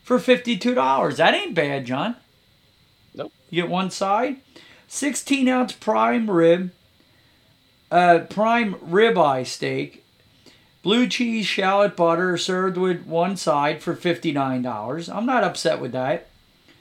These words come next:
Speaker 1: Twelve ounce New York strip steak, which are all prime, uh, with a brandy popcorn sauce with a side for fifty-five dollars. I mean, fifty-seven dollars. And then you got the eight ounce filet, which is right up Dougie's,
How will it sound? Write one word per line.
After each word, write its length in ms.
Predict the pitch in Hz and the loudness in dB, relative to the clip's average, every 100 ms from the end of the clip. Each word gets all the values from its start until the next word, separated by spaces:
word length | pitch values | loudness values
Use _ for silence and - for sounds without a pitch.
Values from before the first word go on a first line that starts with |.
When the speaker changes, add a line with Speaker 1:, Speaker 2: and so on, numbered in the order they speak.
| _ _ _ _ _ | _ _ _ _ _
Speaker 1:
Twelve 340 | - 226 240 233 | 0 6 6 6
ounce 340 | 226 220 - | 4 2 0
New 80 | 220 | 0
York 380 | 240 214 180 - | 2 4 2 -2
strip 360 | - 165 156 - | -2 0 0 -4
steak, 380 | - 143 147 | -4 -2 -2
which 200 | 156 143 | -4 -2
are 100 | 165 | 2
all 180 | 180 190 | 2 2
prime, 580 | 185 165 156 143 131 135 - - _ _ _ _ - | 0 -2 -2 -2 -6 -10 -18 -20 _ _ _ _ -6
uh, 300 | 165 165 160 | 2 4 4
with 100 | 165 | 2
a 60 | 143 | 0
brandy 460 | 165 208 214 214 | -2 -2 -2 -6
popcorn 640 | 175 196 208 - 175 151 131 | -2 0 0 -2 -4 -4 -4
sauce 500 | 147 143 139 160 - | -2 -2 0 -2 -6
with 200 | 147 139 | -6 -4
a 60 | |
side 440 | 135 147 135 143 139 | -4 -2 -2 -2 -6
for 120 | 147 | -8
fifty-five 680 | 139 180 - 151 - 160 147 | -6 -6 -6 -6 0 0 0
dollars. 460 | 123 113 120 143 - | -4 -8 -8 -10 -8
I 100 | - 170 | -4 -2
mean, 120 | 170 | -2
fifty-seven 680 | 208 196 185 - 180 180 151 | -6 -6 -6 -4 -2 -2 -4
dollars. 420 | 127 117 123 127 _ - - - - - | -4 -6 -10 -14 _ -20 -20 -20 -20 -8
And 80 | 196 | -4
then 140 | 294 | -2
you 100 | 381 | 2
got 140 | 339 269 | 4 4
the 140 | 226 | 2
eight 160 | 233 247 | 2 2
ounce 220 | 233 226 - | 2 0 -2
filet, 340 | 175 180 202 | 0 2 2
which 220 | 190 139 | 2 0
is 120 | 147 | -2
right 240 | 135 165 175 | 0 0 2
up 140 | 135 | 2
Dougie's, 560 | 156 165 147 135 - | 2 2 0 -8 -10